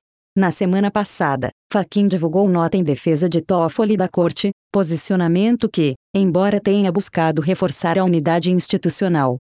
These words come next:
acabou gerando críticas na opinião pública.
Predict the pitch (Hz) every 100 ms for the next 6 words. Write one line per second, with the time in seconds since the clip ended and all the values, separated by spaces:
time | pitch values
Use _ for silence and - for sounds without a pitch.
0 | - 180 185 165 196 202 151 196 202 220
1 | 214 185 185 - 180 165 180 180 170 175
2 | 170 180 - 165 131 131 131